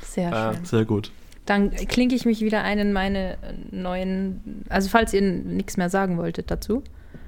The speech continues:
Speaker 3: Nein,
Speaker 1: gehe ich
Speaker 3: auf
Speaker 1: wieder
Speaker 3: gar keinen
Speaker 1: zurück.
Speaker 3: Fall.
Speaker 1: Ähm, ich sehe hier gerade, ich hab noch geschrieben zu alle elf Minuten: Edgars Part so mit erhobenem Zeigefinger. Richtig uncool. <laughs> Das sind meine
Speaker 3: Echt, fandest
Speaker 1: Notizen.
Speaker 3: du?
Speaker 1: Ja.
Speaker 3: Also, also, ja, ich weiß, was du meinst, so.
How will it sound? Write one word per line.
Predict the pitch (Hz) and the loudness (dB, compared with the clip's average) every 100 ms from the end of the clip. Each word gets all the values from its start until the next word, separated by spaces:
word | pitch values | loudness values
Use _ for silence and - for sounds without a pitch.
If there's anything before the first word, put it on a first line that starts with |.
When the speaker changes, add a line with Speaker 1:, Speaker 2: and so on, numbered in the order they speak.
| - - 104 | -16 -8 -4
Speaker 3:
Nein, | 90 - - | -4 -6 0
Speaker 1:
gehe | 196 | 2
ich | 190 | 4
Speaker 3:
auf | 202 | 4
Speaker 1:
wieder | 196 | 4
Speaker 3:
gar | 190 | 2
keinen | - | 0
Speaker 1:
zurück. | 196 196 - - - - - | 0 0 -12 -18 -14 -14 -8
Speaker 3:
Fall. | - 190 190 | 2 4 6
Speaker 1:
Ähm, | 190 190 185 - - - | 4 4 0 -8 -20 -4
ich | - | 2
sehe | - 226 | 6 8
hier | 220 | 6
gerade, | 208 196 196 | 6 4 4
ich | 190 | 4
hab | 214 208 | 4 4
noch | 202 - | 2 2
geschrieben | 190 - 202 202 196 190 190 | -2 0 2 4 4 2 0
zu | - 190 | 0 4
alle | 185 185 | 4 4
elf | 185 | 2
Minuten: | 196 196 190 202 - | 4 2 4 2 4
Edgars | 208 - 190 190 | 0 4 2 2
Part | - 190 202 - | 6 6 6 0
so | 196 196 | 4 6
mit | 185 180 | 6 6
erhobenem | 170 196 214 175 165 | 6 6 6 4 4
Zeigefinger. | 190 175 165 - 151 151 170 | 4 4 4 2 2 2 4
Richtig | 190 190 202 - | 4 4 0 4
uncool. | 185 175 160 160 175 | 4 4 4 4 4
<laughs> | 269 - 311 - - - - - | 2 0 0 0 -4 -12 -8 4
Das | 311 - 587 - 554 226 | 6 8 6 8 6 6
sind | 214 | 4
meine | 190 208 | 4 4
Speaker 3:
Echt, | 202 | 4
fandest | 202 160 156 - - | 2 2 0 -2 -2
Speaker 1:
Notizen. | 127 147 - - - - | -2 -2 -8 -12 -12 -4
Speaker 3:
du? | 240 | 2
Speaker 1:
Ja. | 240 190 - - - - - - - | 2 2 -4 -16 -20 -20 -20 -14 -2
Speaker 3:
Also, | 131 139 - - | 2 2 0 -4
also, | 139 | -2
ja, | 190 156 | 2 4
ich | 170 - | 4 4
weiß, | 151 165 | 2 2
was | 147 | 0
du | 139 | 0
meinst, | 135 147 143 - - | 2 2 0 -2 -4
so. | 127 131 | -2 -2